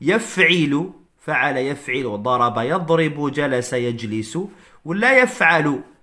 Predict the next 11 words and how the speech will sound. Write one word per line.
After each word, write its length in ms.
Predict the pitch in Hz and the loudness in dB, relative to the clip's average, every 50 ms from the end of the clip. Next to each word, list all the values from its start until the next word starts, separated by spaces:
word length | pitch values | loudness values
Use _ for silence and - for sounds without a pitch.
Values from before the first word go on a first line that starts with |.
| _ _ _ _ | _ _ _ _
فتح، 360 | - 147 139 - 120 - - | -12 -10 -8 -6 -6 -4 -2
يفتح، 540 | 135 131 127 123 - - - 135 110 104 - - 170 | -2 -4 -4 -6 -8 -10 -8 -8 -8 -8 -8 -8 -6
ذهب، 440 | 165 165 170 160 156 160 156 151 | -2 0 2 2 4 2 2 2
يذهب. 640 | 180 196 170 135 110 95 90 87 87 85 78 - - - - _ _ _ _ _ _ _ _ _ _ _ _ _ _ _ _ _ _ _ _ _ _ _ _ _ _ _ _ _ _ _ _ _ _ _ _ _ _ _ _ _ _ _ _ _ _ _ _ _ _ _ _ _ _ _ _ _ _ _ 139 | 0 -2 0 -2 -2 -4 -6 -12 -14 -14 -14 -16 -18 -20 -20 _ _ _ _ _ _ _ _ _ _ _ _ _ _ _ _ _ _ _ _ _ _ _ _ _ _ _ _ _ _ _ _ _ _ _ _ _ _ _ _ _ _ _ _ _ _ _ _ _ _ _ _ _ _ _ _ _ _ _ -14
إذن 200 | 131 123 113 104 | -12 -12 -12 -12
فعل 560 | 101 - 165 143 131 127 117 120 135 156 254 - - _ - | -4 0 2 2 4 2 2 0 -2 -4 -6 -12 -18 _ -14
هذا 120 | 110 110 117 | -10 -8 -8
المجرد 500 | 110 104 110 110 101 160 175 180 170 160 | -8 -6 -6 2 4 4 4 4 4 2
الثلاثي 840 | 160 165 - - 135 120 120 107 101 101 - 107 107 120 147 160 - _ _ _ _ _ _ _ _ _ _ _ _ _ _ _ _ _ _ _ _ _ _ _ _ | 0 -2 -2 -4 -2 -2 -2 -2 -2 -4 -6 -8 -8 -8 -10 -12 -16 _ _ _ _ _ _ _ _ _ _ _ _ _ _ _ _ _ _ _ _ _ _ _ _
فعل 580 | - - 226 233 220 226 226 226 240 254 254 247 - - _ _ _ _ _ _ _ 131 | -6 0 2 4 6 6 6 6 4 2 2 -2 -8 -16 _ _ _ _ _ _ _ -14
مضارعه 960 | 131 143 156 165 170 160 160 175 202 190 196 196 190 180 190 202 226 - | -10 -4 2 4 4 6 6 6 4 4 4 2 2 2 2 0 -2 -6